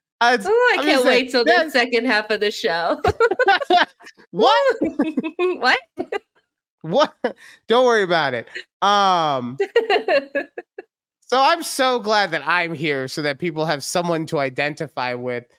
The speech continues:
Speaker 1: unlike the
Speaker 2: <laughs>
Speaker 1: queen who's just living everyone's best life.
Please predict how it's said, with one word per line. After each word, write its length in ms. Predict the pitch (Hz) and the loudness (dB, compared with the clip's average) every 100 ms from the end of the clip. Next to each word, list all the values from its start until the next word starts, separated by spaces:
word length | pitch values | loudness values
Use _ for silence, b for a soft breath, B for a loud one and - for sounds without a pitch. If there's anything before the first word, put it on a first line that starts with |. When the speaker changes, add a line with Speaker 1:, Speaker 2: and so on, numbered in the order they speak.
| - | -8
Speaker 1:
unlike 720 | 311 185 208 370 381 196 311 143 | -2 0 2 2 2 2 -2 -2
the 180 | 269 | -4
Speaker 2:
<laughs> 80 | 170 | -2
Speaker 1:
queen 880 | 262 - 185 247 233 170 131 131 143 _ _ | -4 -4 0 2 2 0 -4 -6 -8 _ _
who's 200 | - 190 | -8 -8
just 200 | 160 190 | -6 -4
living 640 | 165 175 226 226 226 208 - | -2 0 2 2 -2 -2 0
everyone's 840 | 285 339 226 220 175 156 143 139 | 0 0 0 0 0 -4 -6 -8
best 420 | - 143 127 - | -6 -4 -6 -8
life. 520 | 143 123 131 170 - | -4 -2 -2 -4 -10